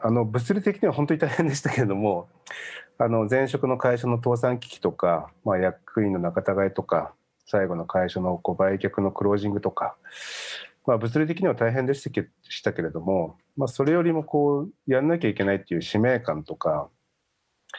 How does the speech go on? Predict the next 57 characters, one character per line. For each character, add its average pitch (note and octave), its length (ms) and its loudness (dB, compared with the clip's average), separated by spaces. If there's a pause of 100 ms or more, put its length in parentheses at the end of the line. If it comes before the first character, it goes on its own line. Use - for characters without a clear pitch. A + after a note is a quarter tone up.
(500)
え G2 160 2
ー、 F#2+ 40 -2
ま G2+ 80 0
あ、 - 20 2
そ - 160 -2
っ A#2+ 100 -6
ち - 140 0
の E3+ 100 4
方 E3+ 180 2
が F#2+ 120 -2
こ F2+ 160 -2
う、 G2 80 0
エ G#2 40 2
ネ B2 120 2
ル C#3 100 0
ギ C#3+ 100 2
ー - 40 -2
量 G#2 120 2
と - 120 -10
し - 80 -18
て - 60 -4
は D#3+ 60 -2
勝 - 320 0
る F2+ 60 -6
の D2 160 -10
で、 E2 320 0 (540)
え F2+ 360 0
ー、 F#2 140 -6 (180)
ま F#2+ 160 0
あ、 E2+ 40 -2
不 A2 240 2
安 G#2+ 80 2
に A2+ 80 0
な A#2 100 2
っ A#2+ 160 -8
た G#2 80 0
り、 G2 140 -2
や G2 80 2
る G#2 140 2
気 G#2 200 -2
が G#2+ 380 2
な A2+ 100 2
く A2 100 -4
な G#2 100 2
っ - 100 -10
た G2+ 100 0
り、 F2 140 -4
心 A#2 280 0
が G#2+ 60 2
折 B2 120 2
れ - 20 -2
た C#3+ 80 2
り C3+ 60 0
み B2 100 -4
た B2+ 80 2
い B2+ 40 2
な、 B2+ 120 -2